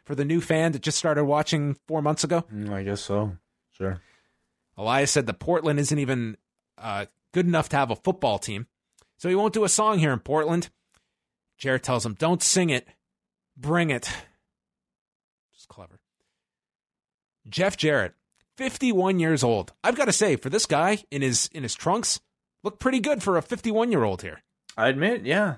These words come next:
Speaker 2: Like, seeing him in, in the late nineties compared to now,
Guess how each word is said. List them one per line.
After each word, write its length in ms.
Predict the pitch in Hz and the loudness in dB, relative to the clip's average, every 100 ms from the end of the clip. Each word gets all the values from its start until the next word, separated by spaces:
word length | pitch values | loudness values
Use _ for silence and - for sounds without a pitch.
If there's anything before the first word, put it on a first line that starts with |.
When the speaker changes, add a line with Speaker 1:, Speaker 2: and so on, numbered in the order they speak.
| - | -6
Speaker 2:
Like, 180 | 110 104 | -6 -6
seeing 300 | - 135 139 | 0 0 2
him 360 | 143 147 147 104 | 0 0 -4 -4
in, 180 | 113 | -4
in 320 | - 101 101 101 | -2 -2 0 2
the 220 | 101 98 | 2 4
late 240 | 101 110 | 4 2
nineties 480 | 95 101 127 117 101 | 2 0 2 2 0
compared 320 | 101 92 101 | -6 -4 -4
to 80 | 92 | -2
now, 460 | 95 104 104 98 | 0 2 2 0